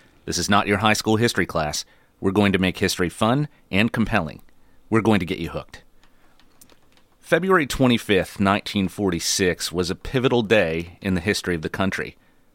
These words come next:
but no one knew it at the time. Gladys Stevenson and her son James, a World War Two Navy veteran, went to pick up a radio that they had left to be repaired at a local store on the courthouse square in rural Columbia, Tennessee.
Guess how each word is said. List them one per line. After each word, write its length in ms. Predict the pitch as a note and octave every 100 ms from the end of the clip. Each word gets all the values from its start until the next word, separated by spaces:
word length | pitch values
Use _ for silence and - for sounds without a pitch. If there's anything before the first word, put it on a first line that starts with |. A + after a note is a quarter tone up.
| _
but 100 | G2+
no 160 | G2+ A#2
one 140 | G2+
knew 120 | G2+
it 80 | F#2+
at 100 | E2
the 80 | -
time. 420 | - F2 D2 C2+ - _ _ _ - - - F#2+
Gladys 340 | A2 C#3+ C#3+
Stevenson 640 | - C3 C3 G#2+ - C#2+ D#2+
and 160 | F#2+
her 120 | G#2
son 280 | - A2+ A2
James, 460 | F#2 G#2+ F2 F#2+ F#2
a 100 | G2
World 300 | G#2+ C#3+ C3
War 160 | B2
Two 200 | A2 A#2+
Navy 360 | A2 G#2+ A#2 G#2+
veteran, 420 | E2+ E2 E2+ E2 - - - -
went 200 | A#2 E3+
to 60 | G3
pick 220 | D#3+ D#3+
up 100 | C#3+
a 60 | A2+
radio 500 | G2+ G#2+ G#2+ F2 D#2
that 180 | D#2+
they 100 | F#2
had 100 | F2
left 320 | E2 G2 G#2+ -
to 80 |
be 100 | F2+
repaired 480 | E2+ E2+ - G#2 A2
at 80 | F2+
a 40 |
local 320 | F2 F#2 - B2+
store 420 | - G#2 D#2+ D#2+ _ _ _ _
on 140 | - F#2+
the 40 |
courthouse 460 | - A#3+ A3+ A#2 -
square 460 | - G2+ F2+ D#2 F2+
in 160 | F2 E2
rural 300 | F#2 F#2+ G#2+
Columbia, 460 | - G#2+ F2 E2+ F2
Tennessee. 580 | - E2+ - F2+ C#2+